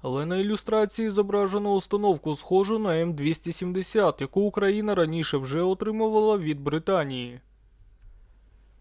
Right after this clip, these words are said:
Норвегія також ухвалила рішення передати Україні три контрбатарейні радари «Артур». Такий радар може вираховувати місце знаходження ворожих гаубиць на відстані двадцять п'ять кілометрів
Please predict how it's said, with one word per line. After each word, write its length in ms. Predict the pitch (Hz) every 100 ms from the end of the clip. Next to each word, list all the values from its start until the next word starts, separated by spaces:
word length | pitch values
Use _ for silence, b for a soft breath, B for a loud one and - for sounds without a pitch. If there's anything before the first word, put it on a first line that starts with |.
| -
Норвегія 600 | 135 151 180 185 196 190
також 400 | 185 - 202 202
ухвалила 640 | 175 160 170 185 202 196
рішення 500 | 196 196 175 156 143
передати 580 | 139 147 147 165 170 175
Україні 640 | 160 165 165 190 175 147
три 240 | 135 170 185
контрбатарейні 880 | 175 180 190 190 170 151 165 185
радари 400 | 165 147 143 143
«Артур». 520 | 143 143 - 202 151 131 b b b b -
Такий 300 | 135 190 208
радар 360 | 208 214 170
може 320 | 156 180 147
вираховувати 880 | 139 147 175 - 240 214 165 143 143
місце 420 | 143 185 - 226
знаходження 680 | 208 220 214 220 147 151 143
ворожих 480 | 135 143 170 180 185
гаубиць 520 | 196 190 147 143 -
на 140 | 156 143
відстані 500 | 190 - 220 214 196
двадцять 400 | 139 151 202 -
п'ять 180 | 202
кілометрів 720 | - 208 208 196 143 127 113